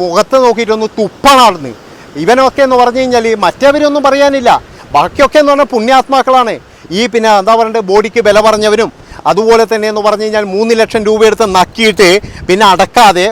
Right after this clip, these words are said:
ഒളിഞ്ഞു നടക്കുന്നവനും അവൻ്റെ തന്തയൊക്കെ എന്ന് പറഞ്ഞു കഴിഞ്ഞാൽ വളരെ മാന്യന്മാർ. അതുപോലെ പള്ളിയിലെ അച്ഛൻ എന്ന് പറയുന്നവനും ഈ കന്യാസ്ത്രീയും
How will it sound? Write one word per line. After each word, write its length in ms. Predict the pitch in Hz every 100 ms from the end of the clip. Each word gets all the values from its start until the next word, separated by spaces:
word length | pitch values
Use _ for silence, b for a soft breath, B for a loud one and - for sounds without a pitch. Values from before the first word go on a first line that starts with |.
| 175
ഒളിഞ്ഞു 300 | 180 190 233 240
നടക്കുന്നവനും 580 | 202 202 214 196 202 160 - B B
അവൻ്റെ 220 | 175 214 220 208
തന്തയൊക്കെ 480 | 190 220 262 202 233
എന്ന് 100 | 214
പറഞ്ഞു 200 | 214 208
കഴിഞ്ഞാൽ 200 | 208 208 190 165
വളരെ 240 | 185 208 170
മാന്യന്മാർ. 520 | 165 196 208 190 160 117 - B B
അതുപോലെ 260 | 156 208 220 208
പള്ളിയിലെ 320 | 190 233 233
അച്ഛൻ 180 | 220 220 214
എന്ന് 120 | 214 208
പറയുന്നവനും 480 | 202 208 202 202 214 196
ഈ 20 | 202
കന്യാസ്ത്രീയും 520 | 180 220 220 220 208